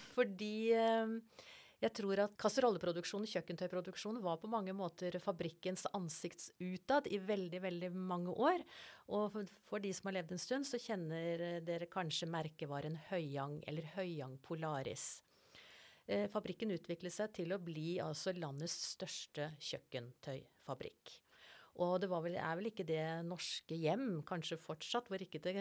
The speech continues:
er noe som er merket Høyang, hvis man har, eh, arvet et eller annet. De egner seg fortsatt veldig godt til å koke grøt i,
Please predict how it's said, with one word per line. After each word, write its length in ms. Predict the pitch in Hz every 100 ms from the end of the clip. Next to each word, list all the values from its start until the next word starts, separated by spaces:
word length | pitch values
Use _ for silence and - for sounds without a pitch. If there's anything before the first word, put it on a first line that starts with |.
| 202 196 - - -
er 360 | 175 196 220 214 - - _ -
noe 420 | 208 233 196 208
som 160 | 233 202
er 140 | 170
merket 500 | 175 165 - - - 160
Høyang, 320 | 165 131 - - _ _
hvis 140 | 190 -
man 160 | 208 220
har, 300 | 170 160 165
eh, 280 | 170 165 160 - _ _
arvet 600 | - 151 147 135 151 - -
et 100 | 170 -
eller 220 | 151 151
annet. 260 | 131 - - - - - - -
De 120 | 214 214
egner 220 | 208 208 214
seg 140 | 240
fortsatt 320 | 185 170 196
veldig 300 | 190 170 156
godt 160 | 160 147
til 100 | 160
å 60 |
koke 240 | - 196 339
grøt 460 | 170 143 113 -
i, 60 | -